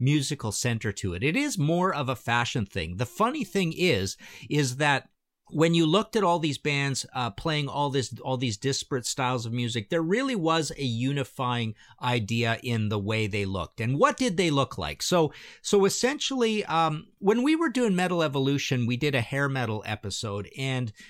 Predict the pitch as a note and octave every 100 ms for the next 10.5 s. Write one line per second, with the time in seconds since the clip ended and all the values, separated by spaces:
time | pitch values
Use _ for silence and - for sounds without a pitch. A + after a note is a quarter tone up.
0 | - - G3+ F#3 F3+ A3+ A#3+ F#3+ G#3 G#3
1 | F#3 F3 F3 D#3 D#3+ C#3 C3+ D3+ D3 D#3
2 | C3+ - C3+ C3 B2+ - - C#3 C#3+ -
3 | C#3 C3 B2+ A#2 A#2 A2+ A2+ A2+ G#2+ -
4 | - F3+ F#3+ G3 D#3 D#3 C#3+ B2+ C3 B2+
5 | - - - - - B2 A#2 B2 B2+ B2+
6 | A#2 C3+ B2+ B2+ A#2+ A#2 G2+ A#2 G#2+ F#2+
7 | - G#2 G#2 F#2+ D#2 _ _ - C3 C3
8 | - C3+ D3+ - B2+ G2+ - D3+ C#3+ -
9 | C#3+ B2 - - _ C#3+ - D3+ D#3+ F3+
10 | D#3 D#3+ D#3+ D#3 B2+